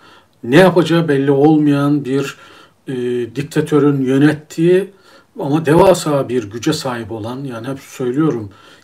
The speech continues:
Hitler bütün dünyaya bela olmuştu. Şu andaki Çin, Hitler'in, mübalağa etmiyorum, belki bin katı gücünde, bin katı tahrip gücü var. Silahlarının gücü, ekonomik gücü. Hitler gibi bir adam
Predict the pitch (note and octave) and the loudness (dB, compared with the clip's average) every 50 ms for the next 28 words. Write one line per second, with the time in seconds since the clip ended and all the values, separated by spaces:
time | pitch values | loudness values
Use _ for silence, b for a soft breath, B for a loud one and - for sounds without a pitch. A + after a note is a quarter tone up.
0 | _ - - E3+ E3 - B2 B2 C3+ D#3+ E3+ E3+ - - - - - E3 D3+ C3 | _ -6 -6 -6 -4 -6 -6 -4 -4 -4 -4 -6 -10 -16 -16 -8 -6 -4 -4 -4
1 | B2+ B2+ B2 A#2+ A#2 A#2 A2 G2 A2+ A2 B2+ D3+ F3+ F#3+ F3 D3 C3+ - - - | -4 -6 -6 -6 -8 -10 -12 -12 -10 -10 -8 -6 -4 -4 -4 -4 -6 -8 -12 -16
2 | - - - E3 E3 E3 D3+ B2+ - - B2 - _ - - - - C#3 C3+ E3 | -12 -10 -6 -6 -4 -4 -4 -6 -8 -10 -16 -18 _ -8 -4 -2 0 0 0 -2
3 | F#3+ F#3+ - B B B B B B B B B B B B B _ _ - - | -4 -8 -14 B B B B B B B B B B B B B _ _ -8 -4
4 | - A#3 A#3+ - - D#3 D3 B2 A#2 B2+ D3+ D#3+ C3+ C3 A#2+ C#3+ C#3+ C#3+ C#3+ D3 | -4 -4 -4 -2 0 2 2 2 2 0 -2 -2 -2 -2 0 0 0 2 2 2
5 | D3 D3 D3+ D3 - - D#3 D#3 E3 F3 G3 F3+ E3 D#3 E3 E3 E3 F3 E3 B2+ | 2 0 0 -2 -4 -4 -2 -2 0 0 -2 -2 0 2 2 2 2 0 -4 -6
6 | A#2 D3+ G#3 A#3+ A#3 A3+ A3+ - - E3 D#3+ - E3+ C3 B2+ G#2+ - B2 A#2+ A#2 | -4 0 2 2 2 2 0 -2 -4 -4 -2 -4 -4 -4 -6 -8 -8 -8 -8 -8
7 | G#2 G#2 G2 - _ _ _ C3+ B2+ B2+ E3+ F#3+ E3+ - E3 D#3+ E3+ F3 - D#3 | -8 -10 -12 -16 _ _ _ -10 -4 -2 -2 -2 -2 -4 -8 -10 -10 -10 -10 -10
8 | C#3+ - E3 F3+ F3+ - - B2 G#2+ A2 G#2+ G2+ G2 - B B B B - - | -10 -8 -8 -8 -8 -10 -12 -14 -12 -12 -12 -14 -14 -16 B B B B -18 -8
9 | - - D3 C#3+ C3+ B2+ C3+ C#3 C3 C3 C#3 C3+ C3 B2 A#2+ A#2+ A#2 C3 C3+ C3 | -2 0 0 0 0 -2 -6 -8 -8 -6 -6 -6 -6 -6 -8 -10 -8 -8 -8 -8
10 | C3 C3+ - C3+ C3+ C#3 C#3+ C#3+ C#3+ - C#3 C3 - C3+ D3 D3 D3 B B B | -8 -8 -10 -6 -2 -2 -2 -2 -2 -6 -10 -8 -2 -2 -2 -2 -2 B B B
11 | B B B B B B _ _ - - - - - F#3 F3+ E3 D#3 E3+ E3 D#3+ | B B B B B B _ _ -8 -8 -4 2 4 6 6 6 6 4 4 4
12 | D#3 F3 E3+ D3 D3 F3 G#3 A#3 A#3 | 4 2 2 2 2 0 0 0 -2